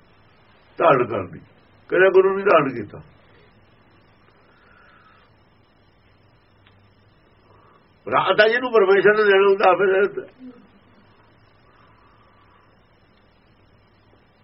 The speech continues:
ਬਾਬਰ ਨੇ ਕਿਹਨੂੰ ਗੁਰੂ ਧਾਰਨ ਕੀਤਾ ਸੀ ਰਾਜ ਵਾਸਤੇ?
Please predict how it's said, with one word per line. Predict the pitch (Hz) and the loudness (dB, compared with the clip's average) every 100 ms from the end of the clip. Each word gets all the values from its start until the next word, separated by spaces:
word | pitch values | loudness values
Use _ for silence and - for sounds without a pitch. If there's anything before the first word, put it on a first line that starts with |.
| _ _ _ _ _ - | _ _ _ _ _ -2
ਬਾਬਰ | 143 185 220 | 0 2 2
ਨੇ | 226 | 2
ਕਿਹਨੂੰ | 220 247 262 | 0 -4 -6
ਗੁਰੂ | 247 226 | -6 0
ਧਾਰਨ | 226 220 | 2 2
ਕੀਤਾ | 208 202 208 | 0 -4 0
ਸੀ | 196 190 - | 2 2 0
ਰਾਜ | 175 180 | -2 0
ਵਾਸਤੇ? | 185 170 - | -2 -4 -8